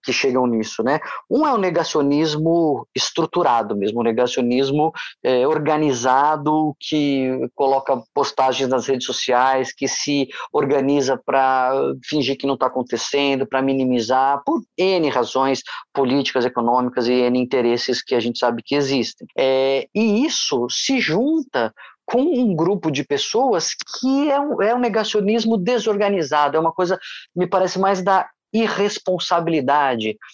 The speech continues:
é, da negligência, de achar que, "Não, peraí, não é pra tanto, vamos lá, a vida que segue." É, são as pessoas que, quando são afetadas de alguma maneira pela, pela doença, elas que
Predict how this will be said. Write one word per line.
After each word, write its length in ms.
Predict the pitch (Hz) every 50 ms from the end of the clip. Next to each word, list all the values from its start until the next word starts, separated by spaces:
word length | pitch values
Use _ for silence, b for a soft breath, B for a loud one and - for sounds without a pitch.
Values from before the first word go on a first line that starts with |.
| B _ -
é, 240 | - 143 143 143 143
da 100 | 135 160
negligência, 840 | 165 180 180 165 185 170 139 127 156 170 180 180 165 151 - - 156
de 380 | 143 139 165 190 208 226 226 240
achar 200 | 247 - - 311
que, 60 | - -
"Não, 360 | 269 233 240 247 233 196 165
peraí, 460 | - 302 370 160 139 147 175 180 160
não 120 | 147 170
é 60 | 202 208
pra 180 | - 185 147 -
tanto, 500 | - 160 165 180 180 175 156 135 - 135
vamos 240 | 156 214 226 180 147
lá, 340 | 143 151 175 180 175 160 - B B B B _
a 80 | - 151
vida 220 | 165 208 196 190
que 80 | - -
segue." 840 | - - 180 175 185 190 185 180 170 160 147 131 131 139 135 123 113 B B B B B _ -
É, 560 | 143 156 160 156 156 160 156 151 147 139 131
são 140 | - - 220
as 80 | 214 -
pessoas 340 | - 214 - - 214 202 -
que, 100 | - 196
quando 560 | - - 226 240 233 202 214 180 156 139 - _ _ _ _ -
são 400 | - 180 165 156 151 135 135 - - _ _ _
afetadas 800 | 139 139 - 160 139 - - - 156 185 208 185 147 139 123
de 80 | 120 131
alguma 280 | 127 117 123 123 123
maneira 420 | 123 123 123 120 123 123 117 117 - _
pela, 520 | - 123 110 110 110 110 107 107 107 107 -
pela 180 | - 117 113 110
doença, 460 | 107 120 143 180 185 180 - - 120 B B B B _
elas 340 | - 147 156 156 165 160 -
que 160 | - - 170